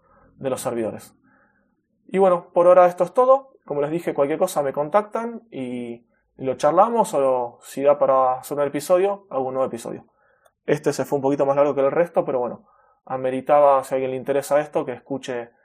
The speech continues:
eh, bien más o menos cómo hago todo. Y aparte, como les dije en el primer episodio, no voy a cortar ni alargar ningún episodio. Lo que duran, duran. Y bueno, si es muy largo, ahí sí trato de,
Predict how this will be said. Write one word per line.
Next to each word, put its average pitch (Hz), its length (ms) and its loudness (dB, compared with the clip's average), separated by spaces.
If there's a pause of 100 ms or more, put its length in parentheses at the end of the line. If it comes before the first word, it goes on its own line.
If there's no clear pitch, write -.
(760)
eh, 127 120 -18
bien 127 480 -6
más 120 160 -10
o 135 40 -8
menos 131 120 -6
cómo 135 220 0
hago 123 180 0
todo. 156 480 2 (280)
Y - 120 -8
aparte, 151 320 2
como 135 160 -2
les 135 100 0
dije 143 220 -6
en 131 60 -2
el 127 120 -6
primer 143 240 -6
episodio, 170 680 -2 (500)
no 135 200 0
voy 156 120 0
a 147 80 -2
cortar 165 520 2
ni 160 140 -4
alargar 131 380 2
ningún 139 240 -4
episodio. 120 440 -8
Lo 120 140 -6
que 131 120 -4
duran, 151 340 -2
duran. 220 440 -4
Y 147 100 -12
bueno, 127 200 -4
si - 140 -8
es 127 80 -10
muy 147 240 -6
largo, 151 280 2
ahí 135 60 2
sí 135 180 -8
trato 123 320 -4
de, 113 220 -8